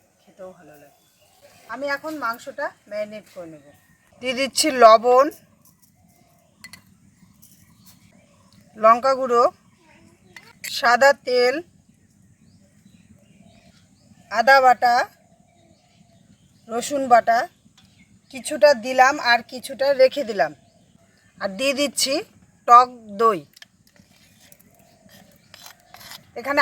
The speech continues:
আটশো গ্রাম মাংস আছে, আমি দেড়শো গ্রাম টক দই দিলাম। এখন সবগুলো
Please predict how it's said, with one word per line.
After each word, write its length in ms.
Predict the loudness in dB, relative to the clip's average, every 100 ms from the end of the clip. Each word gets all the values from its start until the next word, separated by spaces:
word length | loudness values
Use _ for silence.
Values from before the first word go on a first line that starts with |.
| 2
আটশো 220 | 0 -2 2
গ্রাম 180 | 2 4
মাংস 220 | 0 0 0 0
আছে, 140 | -2 -6
আমি 100 | -6 -4
দেড়শো 260 | -4 -4 -4
গ্রাম 180 | -2 -2 -4 _ 2
টক 140 | 2 2
দই 120 | -4 -4
দিলাম। 200 | -10 -14 -14 -20 -20 -20 -20 _ -20 -20 -20 -20 -20 -20 -20 -18 -10
এখন 160 | -6 -4 4
সবগুলো 360 | 4 4 4